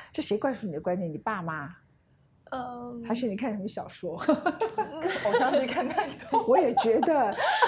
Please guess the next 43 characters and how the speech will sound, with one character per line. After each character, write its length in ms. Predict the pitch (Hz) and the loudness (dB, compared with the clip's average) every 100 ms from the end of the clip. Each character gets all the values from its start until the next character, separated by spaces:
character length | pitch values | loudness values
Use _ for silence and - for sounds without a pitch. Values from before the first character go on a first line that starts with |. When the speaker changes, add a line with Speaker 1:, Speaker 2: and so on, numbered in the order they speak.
| - | 4
Speaker 1:
我 60 | - | 4
跟 120 | 440 | 4
你 80 | 427 | 4
讲， 200 | 349 247 | 2 2
你 60 | 233 | 2
爸 180 | 349 320 | 2 2
妈 160 | 311 311 | 2 0
他 120 | 339 | 0
们 100 | 320 | 0
那 60 | 302 | 0
个 60 | |
年 220 | 262 240 | 0 0
代 140 | 285 254 | 0 0
里 100 | 190 | 0
头， 140 | 208 | -2
真 180 | 220 262 | 0 0
的 80 | 262 | 0
是 140 | 254 | -2
有 180 | 220 - | -4 -4
一 100 | - - | -4 -6
种 320 | - 180 160 | -4 -6 -4
社 300 | - 294 240 | -4 -2 0
会 160 | 226 | 0
框 340 | 208 - 214 233 | -2 -4 -4 -2
架、 260 | 226 208 196 | -2 -4 -2
道 280 | 262 220 185 | 0 0 -2
德， 300 | - 139 - - - | -4 -6 -8 -16 -2
在 200 | 294 226 | 0 2
让 180 | 240 247 | 2 0
他 80 | 233 | 0
们 80 | |
在 120 | 240 233 | 0 0
那 80 | |
个 80 | 226 | 0
地 160 | 214 214 | -2 -4
方 320 | 208 208 208 | -4 -4 -4
很 260 | 220 180 180 | -6 -6 -2
珍 260 | 233 233 | 0 0
惜 260 | 226 - 165 | -2 -6 -8
彼 220 | - 160 175 | -6 -6 -8
此， 260 | - - | -10 -10
然 120 | 175 | -6
后 120 | 185 | -6